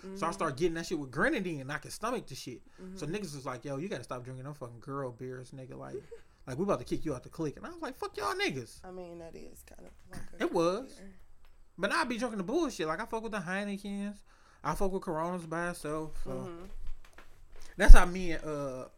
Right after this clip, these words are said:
Speaker 1: all my ancient niggas met. Shout out, uh, we, we N W A. I call L Easy. He don't, no, no, what we call him?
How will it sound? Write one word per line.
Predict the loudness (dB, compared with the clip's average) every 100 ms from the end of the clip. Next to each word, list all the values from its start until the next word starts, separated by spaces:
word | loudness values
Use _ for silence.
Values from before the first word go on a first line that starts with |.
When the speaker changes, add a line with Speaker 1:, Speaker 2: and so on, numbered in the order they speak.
| -12
Speaker 1:
all | -8 -4
my | -4
ancient | -6 -10 -10 -12
niggas | -12 -14 -16
met. | -16 -16 -18 -20 -20 -18
Shout | -4 -2
out, | 0 -2 -4
uh, | -8 -6
we, | -4 -4 -6 -8 -12 -10
we | -10 -8
N | -8
W | -8 -8 -8 -8
A. | -6 -8 -8 -14 -20 -20 -20 -20 -14 -12
I |
call | -4 -2 -2 -2
L | -4 -2 -2
Easy. | -6 -10 -8 -6 -6 -10 -18 -20 -20 -20 -20 -20 -20 -20 -20 -20 -20 -20 -20 -20 -20 -20 -20 -8
He | -4
don't, | -4 -6 -8
no, | -10 -8
no, | -8 -8 -8 -12 -18 -10
what | -10 -8
we | -10
call | -12 -10
him? | -12 -14